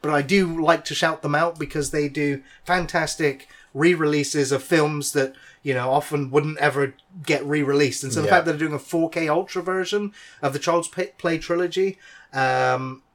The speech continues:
Speaker 1: a-, and the fact that they are doing, l-, they've interviewed all the cast, all the filmmakers, all of the special effects team. There's commentary tracks from previous releases.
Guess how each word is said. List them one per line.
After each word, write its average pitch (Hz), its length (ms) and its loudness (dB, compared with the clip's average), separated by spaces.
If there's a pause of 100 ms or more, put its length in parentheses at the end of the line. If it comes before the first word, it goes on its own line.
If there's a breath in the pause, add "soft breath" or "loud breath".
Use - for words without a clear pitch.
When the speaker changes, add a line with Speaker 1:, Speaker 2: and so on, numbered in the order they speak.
(300)
Speaker 1:
a-, 147 220 0
and 165 140 0
the 165 80 2
fact 190 260 2
that 175 160 0
they 170 140 4
are 156 80 2
doing, 147 500 0 (380)
l-, 175 260 0
they've 170 220 6
interviewed 175 420 6
all 202 200 10
the 180 80 -2
cast, 110 480 -8 (320 soft breath)
all 190 200 10
the 196 100 8
filmmakers, 147 960 0
all 196 220 8
of 196 80 0
the 175 80 -2
special 156 340 0
effects 135 320 -2
team. 135 300 -2 (340 loud breath)
There's 135 220 2
commentary 196 560 2
tracks 165 380 -2
from 139 280 -2
previous 175 600 2
releases. 151 580 -2